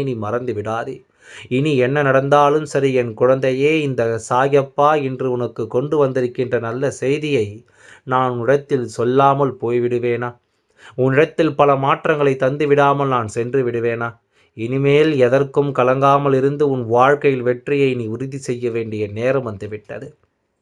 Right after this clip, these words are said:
இந்த வாழ்க்கை எப்பொழுதுமே உனக்கான விஷயங்களை எல்லாம் காண்பித்து கொடுக்கும் பொழுது, உனக்கு இந்த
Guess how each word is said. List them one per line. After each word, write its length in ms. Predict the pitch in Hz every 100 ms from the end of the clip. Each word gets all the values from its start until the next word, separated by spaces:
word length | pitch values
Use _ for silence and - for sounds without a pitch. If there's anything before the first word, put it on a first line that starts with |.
| _ _ _ _ _ _
இந்த 200 | 135 147 131
வாழ்க்கை 500 | 117 143 165 165 131 107 120 _ - - 127
எப்பொழுதுமே 680 | 127 131 151 151 151 147 143 147
உனக்கான 640 | 139 131 123 131 123 123
விஷயங்களை 500 | 117 131 143 143 131
எல்லாம் 480 | 123 123 131 135 147
காண்பித்து 560 | 139 123 131 131 - 127
கொடுக்கும் 500 | - 110 110 117 113
பொழுது, 320 | 117 120 123 - _ - _
உனக்கு 340 | 120 131 131 131
இந்த 200 | 123 117